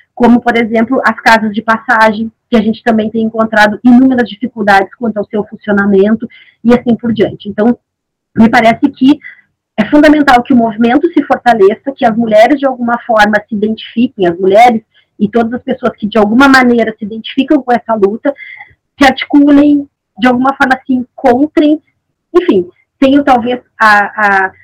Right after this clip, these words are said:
a condição de se ouvirem nas suas diferenças, porque isso também é um aspecto importante que a gente precisa,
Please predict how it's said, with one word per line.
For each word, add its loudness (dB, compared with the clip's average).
a -2
condição 2
de 0
se -4
ouvirem -2
nas -4
suas -4
diferenças, -2
porque -4
isso -12
também -2
é -4
um -4
aspecto -6
importante -4
que -4
a -2
gente -8
precisa, -4